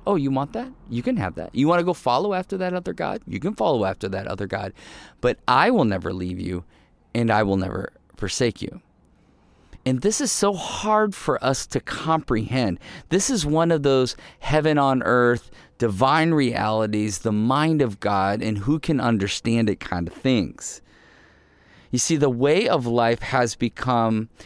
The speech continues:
you know, I think for so many of us, has become so shattered.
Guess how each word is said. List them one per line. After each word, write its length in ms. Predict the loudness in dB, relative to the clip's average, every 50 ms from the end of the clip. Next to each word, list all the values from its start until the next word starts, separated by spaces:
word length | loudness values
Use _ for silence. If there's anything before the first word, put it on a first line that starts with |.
| -20 -10 -2
you 140 | 0 2 2
know, 160 | 2 2 2
I 100 | 0 -2
think 280 | 0 0 -2 -2 -2 -4
for 320 | -2 0 0 0 0 -2 -4
so 320 | -4 -2 2 2 4 4
many 320 | 4 4 4 4 4 2
of 180 | 2 2 0 0
us, 520 | -2 -2 -2 -4 -4 -6 -6 -8 -10 -12 -16 _ _ _ _ _ _ _ _ _ _ _
has 220 | -2 -2 -2 0 0
become 500 | 0 -2 -2 -2 -2 0 0 2 0 -2 -4
so 640 | -6 -6 -4 0 2 2 4 4 4 4 2 0 -4 -8
shattered. 920 | -10 -8 -6 -4 -2 0 2 2 2 2 2 0 -2 -2 -4 -8 -12 -16